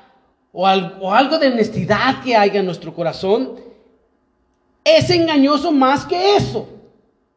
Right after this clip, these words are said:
O de tener buenas intenciones.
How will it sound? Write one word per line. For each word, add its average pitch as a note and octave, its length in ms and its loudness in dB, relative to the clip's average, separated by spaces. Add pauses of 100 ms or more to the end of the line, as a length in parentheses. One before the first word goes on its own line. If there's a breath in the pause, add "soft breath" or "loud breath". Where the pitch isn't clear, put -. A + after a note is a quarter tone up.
(1400)
O A3+ 60 4
de C4 140 4
tener B3+ 260 0
buenas D#4+ 380 0
intenciones. C4+ 1040 -4